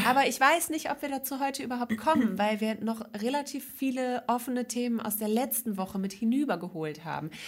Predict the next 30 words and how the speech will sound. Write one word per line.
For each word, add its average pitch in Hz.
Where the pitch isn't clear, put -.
Vielleicht 233
sollten 240
wir 233
auch 220
einfach 220
f-, -
morgens, 190
wollte 170
ich -
gerade 175
sagen, 180
also 175
am, 160
zu -
Anfang 220
der 196
Folge, 196
eingangs, 208
nicht 233
mehr 214
ankündigen, 202
welche 202
Themen 226
wir 160
hier 160
bearbeiten, 165
weil 185
das 180
irgendwie 202
nie 247